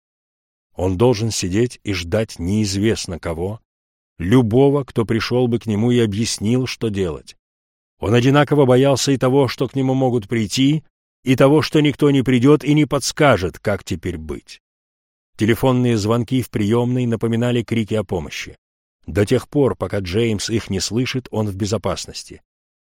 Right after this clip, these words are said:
Все чувства слиплись у Джеймса внутри в один плотный мутный шар.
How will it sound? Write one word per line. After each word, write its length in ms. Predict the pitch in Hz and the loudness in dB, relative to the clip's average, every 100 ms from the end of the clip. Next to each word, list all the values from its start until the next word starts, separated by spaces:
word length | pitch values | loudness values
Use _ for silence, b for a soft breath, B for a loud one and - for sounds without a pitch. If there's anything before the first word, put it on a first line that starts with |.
| _ | _
Все 240 | - - 120 | -6 0 0
чувства 680 | - - 147 - - 62 - _ _ | -2 -4 -4 -6 -10 -14 -16 _ _
слиплись 640 | - - 120 139 120 113 | -6 -2 0 0 0 -2
у 120 | - 110 | -4 -4
Джеймса 460 | 90 135 123 - | -2 -2 0 -2
внутри 460 | 101 113 101 139 131 | -2 -2 0 0 2
в 60 | |
один 340 | 117 101 123 107 | 2 0 -2 -2
плотный 640 | - 110 151 - 147 143 | -2 2 2 0 -2 0
мутный 480 | 120 123 - 117 110 | 2 0 -2 -6 -6
шар. 440 | - - 64 - | -6 -6 -8 -14